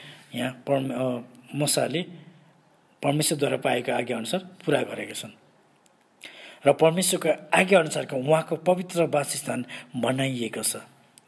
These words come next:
यो आनन्दको कुरा हो, रमाहाटको कुरा हो। तर आज हामी प्रियजनहरू उहाँको मन्दिर हौँ। जसरी परमेश्वरले प्रतिज्ञा अब्रामलाई गर्नुभएको थियो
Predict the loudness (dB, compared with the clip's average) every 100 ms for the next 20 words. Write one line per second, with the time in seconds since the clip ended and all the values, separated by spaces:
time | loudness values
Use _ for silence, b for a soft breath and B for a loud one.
0 | -14 -10 -8 -10 -8 -2 -2 0 -4 -4
1 | -6 -6 -10 B B -4 0 2 0 -2
2 | -4 -8 -12 -8 -8 -10 B B 0 2
3 | 2 2 -2 -2 -6 -8 B B B B
4 | B 2 2 2 -4 -6 -8 -12 -4 -2
5 | -2 -4 -8 -6 -4 -4 -6 -8 -14 -20
6 | _ _ -2 2 4 2 0 -4 B B
7 | B -20 _ 4 4 6 2 2 2 2
8 | 0 0 -2 -2 -2 0 0 2 2 2
9 | 2 0 -2 -2 -2 -2 -4 -6 -6